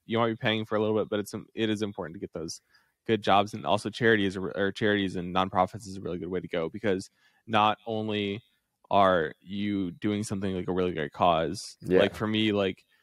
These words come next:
Speaker 1: I, I'm really passionate about Riley Hospital for Children 'cause I did dance marathon in college. And
Speaker 2: Yeah.
Speaker 1: so, like, that was something that would be so, like, that would be a type of organization I would really in-, been, like,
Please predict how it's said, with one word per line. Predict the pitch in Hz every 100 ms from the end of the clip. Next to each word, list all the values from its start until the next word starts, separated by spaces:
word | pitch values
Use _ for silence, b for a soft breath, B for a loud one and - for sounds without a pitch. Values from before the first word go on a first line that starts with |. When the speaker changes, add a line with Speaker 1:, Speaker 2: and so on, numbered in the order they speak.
| _ _
Speaker 1:
I, | 101 104
I'm | 76 104
really | 104 92
passionate | 104 95 104
about | 98 87
Riley | 92 90
Hospital | 101 87 - 92
for | -
Children | - 85 80
'cause | 92 107
I |
did | 92 90
dance | 92 87 -
marathon | 87 90 85
in | 85
college. | 101 82 82 95
And | - 98
Speaker 2:
Yeah. |
Speaker 1:
so, | 92 90
like, | 95 90 90 _ _ _ _ _
that | - 101 80
was | 98 110 104
something | 110 101 104 98 95 87 - _
that | - 110
would |
be | 107
so, | 107 104
like, | 107
that | 107
would | 110 117
be | 110
a | 117 110
type | 113 104
of | 104 92
organization | 98 98 95 98 - 90
I |
would | 95 95
really | 95 87
in-, | 90 73 _ -
been, | 95
like, | 82 85